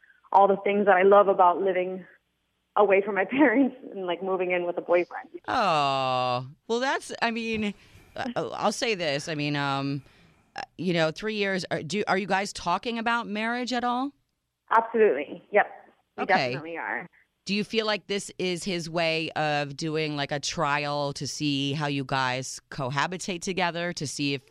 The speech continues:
Speaker 2: that's the next step?
Speaker 1: Yep, that's verbatim what he said. He said, "Listen, I'm not gonna, I'm not gonna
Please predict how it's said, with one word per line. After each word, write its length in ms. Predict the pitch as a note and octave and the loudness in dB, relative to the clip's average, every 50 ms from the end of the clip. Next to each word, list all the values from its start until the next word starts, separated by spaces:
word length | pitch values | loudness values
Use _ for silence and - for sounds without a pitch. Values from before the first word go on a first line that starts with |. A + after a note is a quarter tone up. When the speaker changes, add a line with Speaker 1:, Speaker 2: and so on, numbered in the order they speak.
| _ _ | _ _
Speaker 2:
that's 300 | A#2 C3+ B2+ B2+ - - | -4 -2 -2 -2 -4 -8
the 80 | D#3 C#3 | -8 -6
next 220 | C3 C3+ - - | -6 -6 -6 -8
step? 300 | - - - E3+ G#3+ D4+ - - _ _ _ _ _ _ _ _ _ _ - | -8 -2 -2 -2 -2 -2 -8 -14 _ _ _ _ _ _ _ _ _ _ -10
Speaker 1:
Yep, 240 | A3+ G#3+ - - - - | -8 0 2 0 2 4
that's 160 | - A#3+ A#3+ - B3 | 4 4 4 4 6
verbatim 440 | C4+ B3+ G#3 A#3+ A#3 A#3 A#3+ A#3+ A#3+ | 6 6 8 8 8 8 8 6 6
what 100 | A#3 A#3 | 4 2
he 100 | A#3 A3 - | 0 -2 -4
said. 140 | G#3 F#3 - | -6 -4 -4
He 80 | G3 G3 | -4 -2
said, 140 | G3+ F#3+ | -2 0
"Listen, 260 | G3 A3 G#3+ G#3+ F3+ F3+ | 0 0 0 -2 -6 -8
I'm 120 | F3+ F#3+ | -6 -4
not 200 | G3+ G#3 A3 A3 | -2 -2 -2 -2
gonna, 260 | B3+ B3 B3 B3 B3 - | -2 -2 -2 -2 -2 -4
I'm 120 | G#3+ G#3+ G#3+ | -4 -6 -4
not 180 | A3 A3 A3 | -4 -6 -2
gonna 300 | A3+ A#3 A#3 A#3 A#3+ A#3 | -2 -2 -2 -2 -4 -6